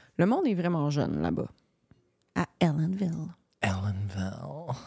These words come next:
Speaker 1: Bien que les résidents d'Ellenville soient correctement éduqués, juste un tout petit peu au-dessus de la moyenne nationale, leurs revenus ne sont pas très impressionnants, hein. La, le revenu moyen, c'est de trente-trois mille U S par habitant,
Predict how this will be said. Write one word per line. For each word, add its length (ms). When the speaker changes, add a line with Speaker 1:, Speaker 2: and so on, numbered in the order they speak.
Speaker 1:
Bien 140
que 140
les 80
résidents 420
d'Ellenville 540
soient 560
correctement 560
éduqués, 720
juste 500
un 220
tout 140
petit 160
peu 100
au-dessus 240
de 60
la 80
moyenne 320
nationale, 580
leurs 180
revenus 480
ne 60
sont 260
pas 280
très 320
impressionnants, 760
hein. 120
La, 340
le 140
revenu 200
moyen, 380
c'est 220
de 120
trente-trois 540
mille 320
U 160
S 180
par 200
habitant, 420